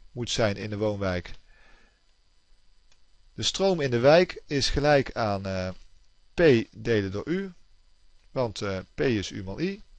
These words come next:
En P is zes miljoen. En U is tweehonderd. En als je dat berekent, dan komt er uit dertigduizend ampère.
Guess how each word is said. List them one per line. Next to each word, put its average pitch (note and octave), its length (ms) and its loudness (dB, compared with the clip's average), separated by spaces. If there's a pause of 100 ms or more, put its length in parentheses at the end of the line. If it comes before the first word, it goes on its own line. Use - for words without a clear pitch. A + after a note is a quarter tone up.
(920)
En B2+ 220 -4
P - 100 -4
is B2+ 600 4
zes - 320 4
miljoen. F#3 480 -4 (2000)
En B2 340 -2
U C#3 260 -4
is A2 220 -8
tweehonderd. A2+ 720 -6
En A2 100 -16
als G#2 180 -8
je G#2+ 60 -8
dat G2 120 -6
berekent, G2 460 -8
dan A2+ 80 -12
komt G#2+ 220 -12
er - 80 -10
uit F#2 320 -10 (800)
dertigduizend A#2+ 1000 0 (1800)
ampère. G2 440 0